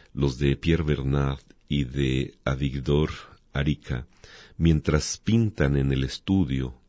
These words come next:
tan ardientes e impiedosos, los de Tintoretto y Tiziano pintados con las propias cenizas, el autorretrato cerca del Gólgota de Paul Gauguin en Las Marquesas,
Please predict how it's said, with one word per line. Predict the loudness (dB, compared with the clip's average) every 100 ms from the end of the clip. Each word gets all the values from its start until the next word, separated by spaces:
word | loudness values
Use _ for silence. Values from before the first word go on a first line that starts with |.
| -6
tan | -2 0
ardientes | -2 -2 0 2 2 0 -4 -4
e | -4
impiedosos, | -2 -4 -4 -2 0 -2 -4 -14 -16 -18 -20 -20 -20 -20 -8
los | 2 2 4
de | 0
Tintoretto | 2 0 2 4 4 2 -2
y | -2
Tiziano | -4 -4 0 2 2 -2 -6 -2
pintados | -2 0 0 0 -2
con | -4 -4 -4
las | -6
propias | -6 -6 -4 -8
cenizas, | -6 -4 -4 -6 -12 -16 -18 -20 _ _ -20 -20 _ 0
el | 2
autorretrato | 2 2 -2 -2 -2 0 0 0 -6
cerca | -2 0 -2 -2 -4
del | -4 -4
Gólgota | 0 0 0 -4 -6 -6
de | -6 -4
Paul | -2 -2
Gauguin | 0 -2 -2 -2 -4 -10 -20 -20 -18 0
en | 2
Las | 2 0
Marquesas, | -2 -4 -2 -2 0 -8 -8 -14